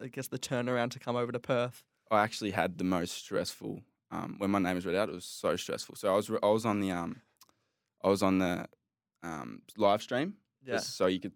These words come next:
Speaker 2: like,
Speaker 1: How
Speaker 2: they
Speaker 1: does
Speaker 2: could
Speaker 1: it, how does that work as well? Like
Speaker 2: Oh, they just send you a link and you go on the Zoom
Speaker 1: Right,
Speaker 2: and then they can
Speaker 1: okay.
Speaker 2: see you on the T V.
Speaker 1: Yeah.
Speaker 2: So I was on that. I'm ready to go. Like,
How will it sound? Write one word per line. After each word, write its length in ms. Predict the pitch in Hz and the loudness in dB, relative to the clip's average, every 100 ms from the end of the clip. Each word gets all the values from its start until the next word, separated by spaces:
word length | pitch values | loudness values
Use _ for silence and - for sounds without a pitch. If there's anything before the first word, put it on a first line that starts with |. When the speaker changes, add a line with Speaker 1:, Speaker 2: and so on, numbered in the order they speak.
| _ | _
Speaker 2:
like, 140 | - - | 0 4
Speaker 1:
How 60 | - | 4
Speaker 2:
they 40 | |
Speaker 1:
does 40 | - | 4
Speaker 2:
could 120 | 95 147 | -6 2
Speaker 1:
it, 40 | |
how 120 | 160 | 4
does 80 | 214 | 6
that 160 | 277 - | 6 4
work 400 | 120 147 127 - | 8 8 8 2
as 100 | 131 | 2
well? 260 | 131 135 110 | 6 6 8
Like 340 | 117 127 - 127 | 6 4 2 6
Speaker 2:
Oh, 100 | 110 | 6
they 100 | 110 | 6
just 200 | 135 - | 4 4
send 180 | 117 | 6
you 100 | 104 | 6
a 40 | 87 | 4
link 280 | 98 113 104 | 4 0 -2
and 80 | 101 | -2
you 60 | |
go 120 | 98 | 0
on 120 | 98 104 | 0 -2
the 60 | |
Zoom 220 | 92 98 113 | -2 0 2
Speaker 1:
Right, 180 | 117 | 2
Speaker 2:
and 100 | 98 | 2
then 40 | 92 | -2
they 100 | 90 | -2
can 100 | 120 | -2
Speaker 1:
okay. 80 | 117 | -2
Speaker 2:
see 120 | 95 | 0
you 60 | 92 | 2
on 120 | 90 | 0
the 60 | 82 | 0
T 140 | 87 | 0
V. 280 | 87 110 214 | 2 2 0
Speaker 1:
Yeah. 160 | 135 120 | -2 -4
Speaker 2:
So 120 | - 104 | 6 6
I 40 | |
was 100 | 117 | 8
on 160 | 123 98 | 6 6
that. 260 | 82 71 - | 4 0 -2
I'm 100 | 101 | 2
ready 160 | 95 90 | 2 2
to 80 | |
go. 260 | 90 87 85 | 0 0 2
Like, 180 | 82 85 | 0 -2